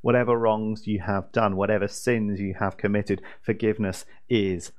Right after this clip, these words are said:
possible. I say this <laughs> so many times in so many contexts. I say this so often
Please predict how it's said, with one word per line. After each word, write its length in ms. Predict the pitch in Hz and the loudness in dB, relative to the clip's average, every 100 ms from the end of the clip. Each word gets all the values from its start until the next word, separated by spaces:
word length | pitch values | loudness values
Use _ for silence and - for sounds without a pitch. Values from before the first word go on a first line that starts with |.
| - | -18
possible. 560 | - 107 - 92 85 76 | -2 -2 0 -2 0 0
I 140 | 101 | 0
say 240 | 95 110 101 | 0 2 2
this 160 | 101 | 0
<laughs> 180 | - - | -2 0
so 100 | 120 | 0
many 200 | 127 123 | 2 -2
times 480 | 113 120 117 101 87 - - | -2 0 0 0 -4 -12 -4
in 120 | 113 113 | -2 0
so 280 | - 113 | 2 2
many 180 | 117 110 | 2 -2
contexts. 440 | 107 110 - 95 95 | 0 0 0 0 0
I 100 | 101 | 0
say 260 | - 131 | 2 2
this 220 | 127 113 | 2 -2
so 240 | - 110 113 | 2 4 4
often 240 | 127 123 | 2 -2